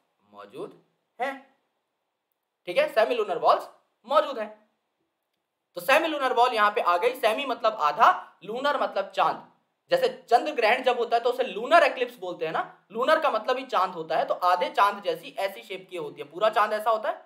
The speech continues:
ये आधे चांद जैसी मैंने दो टुकड़े बनाए थे, आधे चांद जैसे दो टुकड़े होंगे, इन्हें कहा जाता है सेमी लूनर walls। ऑलराइट, अब देखो, the valve in heart allows the flow of blood only in one direction।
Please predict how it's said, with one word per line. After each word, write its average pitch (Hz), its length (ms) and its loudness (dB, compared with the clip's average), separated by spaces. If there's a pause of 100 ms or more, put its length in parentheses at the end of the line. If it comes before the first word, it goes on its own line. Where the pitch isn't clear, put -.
(440)
ये 160 160 -10
आधे 208 240 6
चांद 247 300 2
जैसी 214 200 -8
मैंने 226 220 -8
दो 214 160 -2
टुकड़े 208 280 -6
बनाए 123 240 -6
थे, 104 120 -20 (260)
आधे 180 220 4
चांद - 300 0
जैसे 165 220 -4
दो 180 160 -8
टुकड़े 170 240 -8
होंगे, 151 240 -8
इन्हें 175 200 -8
कहा 147 160 -4
जाता 131 240 -6
है 202 80 -4
सेमी 147 260 -6
लूनर 139 400 -2 (540)
walls। 165 380 4 (360)
ऑलराइट, 175 380 0 (640)
अब 302 180 8
देखो, - 240 -4 (580)
the 156 80 2
valve 320 400 8
in 269 120 -6
heart 196 420 4
allows 220 400 6
the 214 120 0
flow 226 240 4
of 240 160 4
blood 170 320 -2 (220)
only 214 340 -8 (140)
in 208 180 -4 (220)
one 175 220 -2
direction। 202 440 -2